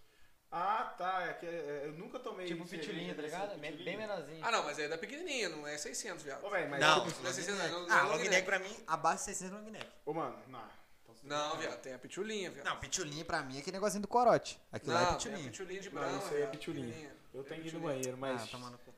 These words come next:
Speaker 1: tipo assim, velho, é, você
Speaker 2: Esqueci
Speaker 1: tem
Speaker 2: que
Speaker 1: que
Speaker 2: vocês
Speaker 1: entender
Speaker 2: dois estão no clã do Balados contra Fashion, ou não?
Speaker 1: Vocês
Speaker 3: Não,
Speaker 1: têm que,
Speaker 3: velho.
Speaker 1: não, velho, você tem que entender que a, que a produção da cerveja, a Ambev, pô, pelo, é, a Ambev tem um padrão de fazer a cerveja.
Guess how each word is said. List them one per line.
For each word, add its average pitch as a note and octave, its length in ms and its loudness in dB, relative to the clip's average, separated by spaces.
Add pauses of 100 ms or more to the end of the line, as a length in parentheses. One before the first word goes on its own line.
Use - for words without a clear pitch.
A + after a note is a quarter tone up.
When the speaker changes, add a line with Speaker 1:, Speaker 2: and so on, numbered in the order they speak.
Speaker 1:
tipo D#3 240 -10
assim, D3 240 -8
velho, A#2+ 240 -4 (380)
é, A#2+ 460 -2
você - 40 -8
Speaker 2:
Esqueci D3 220 -6
Speaker 1:
tem D#3+ 80 -4
Speaker 2:
que D#3+ 60 -6
Speaker 1:
que - 60 -2
Speaker 2:
vocês - 120 -2
Speaker 1:
entender D3 80 0
Speaker 2:
dois D3+ 180 6
estão D#3 240 2
no D3+ 80 -2
clã C#3 260 0
do C3+ 160 -2
Balados A#2+ 360 2
contra B2+ 180 -6
Fashion, A#2+ 280 -4
ou A#2 40 -4
não? A2 220 -8
Speaker 1:
Vocês D3 200 -4
Speaker 3:
Não, - 80 -2
Speaker 1:
têm D3+ 140 -4
que, F#3 60 -4
Speaker 3:
velho. F3 220 0
Speaker 1:
não, A3+ 180 -2
velho, F#3+ 180 -2
você C#3+ 140 -10
tem F#3 120 -4
que F#3 60 -12
entender D#3 380 -8
que - 80 -6
a, B2 120 -6
que - 120 -12
a C3 40 -8
produção D#3+ 540 -10
da D#3 80 -10
cerveja, B2+ 500 -8 (360)
a - 40 -10
Ambev, C3 440 -8 (100)
pô, B2+ 80 -14 (180)
pelo, A#2 300 -8 (220)
é, G2+ 560 -6 (320)
a A#2 80 -12
Ambev A2+ 440 -2 (360)
tem B2+ 100 -6
um B2 60 -12
padrão C#3 440 -4
de C#3 120 -12
fazer C3+ 320 -6
a B2+ 40 -10
cerveja. B2 440 -12